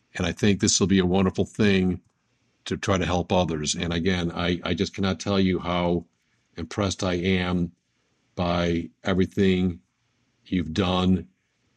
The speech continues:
and everything that you are doing. And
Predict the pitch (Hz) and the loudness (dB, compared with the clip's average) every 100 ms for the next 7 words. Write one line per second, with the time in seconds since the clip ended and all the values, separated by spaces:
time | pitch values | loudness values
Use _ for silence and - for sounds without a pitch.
0 | - 87 87 85 85 - 95 92 95 90 | -4 -2 0 0 -2 -2 -2 0 0 0
1 | 87 82 87 85 90 85 95 90 87 85 | 0 0 -2 0 0 0 0 0 0 -2
2 | 85 - _ _ _ _ - 85 85 82 | -6 -8 _ _ _ _ -6 -4 -2 -2
3 | 82 80 | -2 -4